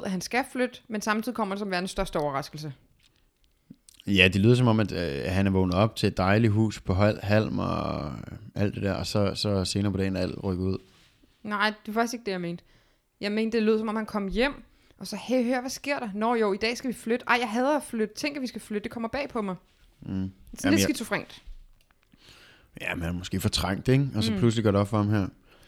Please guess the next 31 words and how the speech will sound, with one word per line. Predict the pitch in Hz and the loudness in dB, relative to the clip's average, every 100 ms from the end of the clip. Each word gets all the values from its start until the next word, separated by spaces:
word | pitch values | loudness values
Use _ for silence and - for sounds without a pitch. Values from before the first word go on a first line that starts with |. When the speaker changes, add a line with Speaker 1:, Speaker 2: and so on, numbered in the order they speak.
| - - - - _ _ _ _ - | -20 -20 -20 -20 _ _ _ _ 8
Speaker 2:
Øh, | 110 107 | 10 10
sagde | 95 110 | 10 8
manden | 107 107 | 6 4
til | 104 | 4
Christoffers | 107 - 98 101 | 4 6 6 6
mor, | 98 92 98 - | 6 6 4 6
der | 135 | 10
hedder | 143 | 10
Marie. | 98 90 104 101 107 - _ _ _ _ | 10 8 6 6 2 0 _ _ _ _
"Tak, | - 113 98 | 6 8 8
Tim, | - 117 92 - - | 6 6 2 -10 -4
for | 92 | 0
al | 95 | 2
din | 98 98 | 4 4
hjælp. | 90 80 - - | 4 0 -2 0
Det | |
betyder | 101 123 120 | 4 6 6
meget | 101 92 95 | 8 6 6
for | 90 | 2
mig, | 85 87 - - | 2 -2 -6 0
men | 104 | 4
det | 113 | 6
gør | |
mig | 113 117 | 6 6
urolig, | 104 120 135 135 | 6 4 6 6
at | |
Christoffer | 101 - 92 90 | 6 6 6 6
ikke | 85 | 4
er | 87 | 4
kommet | 92 82 | 2 2
hjem. | 80 | 0